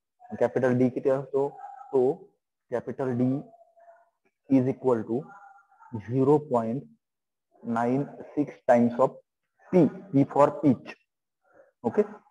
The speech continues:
पिच म्हणजे काय? ह्या दोन थ्रेड मधला distance, त्याच्या झिरो पॉइंट नाईन सिक्स टाइम्स असतो. आणि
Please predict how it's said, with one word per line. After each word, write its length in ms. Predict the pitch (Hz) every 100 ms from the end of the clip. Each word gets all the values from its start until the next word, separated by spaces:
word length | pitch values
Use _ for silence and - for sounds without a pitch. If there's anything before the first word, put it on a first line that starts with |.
| _ -
पिच 160 | 120 131
म्हणजे 220 | 120 123
काय? 240 | 139 135
ह्या 180 | 120 123
दोन 260 | 117 123 120
थ्रेड 180 | - 117
मधला 260 | 117 113 135
distance, 420 | 135 - 117 101 - _ _ _ _ _ _ _ _ _ _ _ _ _ _ _ _ - -
त्याच्या 220 | 113 143
झिरो 240 | 123 131 123
पॉइंट 220 | 131 135
नाईन 180 | 127 123
सिक्स 260 | 123 -
टाइम्स 300 | 117 110 101
असतो. 220 | 101 - 95
आणि 640 | - - - - 110 120